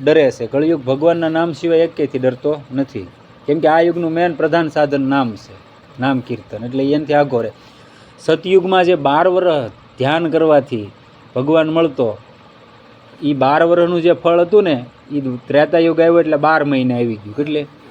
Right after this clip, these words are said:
બાર મહિને કોઈ ભગવાનના યજ્ઞ યાગાદિ કરતો, એટલે ઈ બાર વર્ષનું ફળ બાર મહિને આવ્યું. પછી દ્વાપર યુગ આવ્યો તો બાર મહિનામાંથી એક મહિને આવ્યું, કે એક મહિનો કોઈ વ્રત પારાયણ કરતું ભગવાનના, એટલે એક મહિને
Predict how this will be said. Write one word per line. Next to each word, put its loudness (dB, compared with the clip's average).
બાર -4
મહિને -4
કોઈ 0
ભગવાનના -2
યજ્ઞ -2
યાગાદિ -2
કરતો, -2
એટલે 0
ઈ -2
બાર 2
વર્ષનું 0
ફળ -2
બાર 2
મહિને -4
આવ્યું. 0
પછી -2
દ્વાપર 2
યુગ 2
આવ્યો 2
તો -2
બાર 2
મહિનામાંથી 0
એક 2
મહિને 0
આવ્યું, -10
કે -4
એક 2
મહિનો -2
કોઈ 2
વ્રત 2
પારાયણ 0
કરતું 0
ભગવાનના, -2
એટલે -4
એક 2
મહિને -2